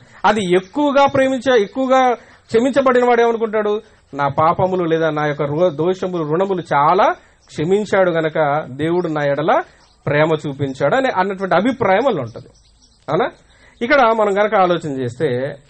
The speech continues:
ఒక మాట చెప్పాను, క్షమించట విషయంలో నిన్న ఒక సహోదరుడు, ఆ సహోదరుడు చెప్పిన మాట ఏంటంటే,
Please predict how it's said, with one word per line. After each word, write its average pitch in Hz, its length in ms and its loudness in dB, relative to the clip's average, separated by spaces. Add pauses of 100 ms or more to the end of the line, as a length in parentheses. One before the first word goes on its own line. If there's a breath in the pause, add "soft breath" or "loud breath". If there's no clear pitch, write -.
(160)
ఒక 143 100 -4
మాట 151 340 0
చెప్పాను, 131 320 -10 (920 soft breath)
క్షమించట 247 540 -2
విషయంలో 180 760 -2 (580)
నిన్న 156 200 -4
ఒక 160 100 -2
సహోదరుడు, 156 680 0 (460)
ఆ 123 80 -2
సహోదరుడు 160 440 -4
చెప్పిన 147 220 -6
మాట 131 220 -6
ఏంటంటే, 117 400 -8